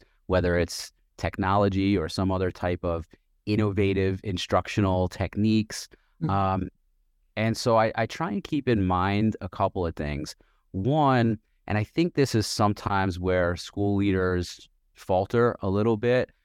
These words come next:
Speaker 1: I really try and address the why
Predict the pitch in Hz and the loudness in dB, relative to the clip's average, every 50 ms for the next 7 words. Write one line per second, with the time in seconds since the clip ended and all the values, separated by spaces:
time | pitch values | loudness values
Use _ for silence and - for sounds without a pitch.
0 | _ _ _ _ _ _ _ _ _ _ _ _ _ _ _ - 139 131 117 107 | _ _ _ _ _ _ _ _ _ _ _ _ _ _ _ -6 -4 -4 -2 -2
1 | 123 143 160 170 170 - - 143 127 127 120 117 - - 104 101 92 85 - 87 | 0 0 2 2 0 -2 -2 -2 0 2 2 0 -2 -2 -4 -6 -6 -6 -8 -6
2 | 82 85 85 92 104 120 - - - - - _ _ _ _ _ _ - 104 110 | -4 -2 0 0 0 0 -2 -6 -10 -10 -12 _ _ _ _ _ _ -2 2 2
3 | 101 90 80 78 82 85 85 90 95 104 117 127 135 139 143 143 | 2 2 0 0 0 0 2 2 2 2 2 2 0 -2 -4 -6